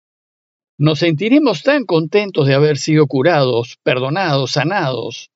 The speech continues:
de haber descubierto que la vida tiene sentido, que no podremos contener la alegría, y buscaremos contar con entusiasmo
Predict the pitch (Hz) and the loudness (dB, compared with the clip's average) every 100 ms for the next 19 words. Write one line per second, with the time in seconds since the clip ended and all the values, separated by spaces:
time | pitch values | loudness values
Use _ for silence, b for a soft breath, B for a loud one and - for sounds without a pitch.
0 | _ 143 202 269 240 - 196 240 233 202 | _ 0 4 4 2 2 4 4 2 0
1 | 175 156 170 220 175 165 254 233 175 147 | 2 0 2 2 0 0 -2 -2 0 0
2 | 147 190 123 101 95 _ _ _ _ _ | 0 -2 -2 -4 -10 _ _ _ _ _
3 | _ _ _ - 113 139 160 143 147 175 | _ _ _ -6 -2 -2 0 2 2 2
4 | 156 - 123 117 120 123 113 104 113 - | -2 -2 -4 -2 -2 0 0 -2 -6 -8
5 | 180 - - _ _ _ _ _ - 160 | -12 -14 -20 _ _ _ _ _ -6 0
6 | 156 151 165 240 247 - 165 175 233 226 | 2 2 0 0 0 0 -2 0 0 0
7 | 180 160 151 147 220 208 147 143 151 196 | 0 0 -2 -2 0 0 -2 -4 -4 -6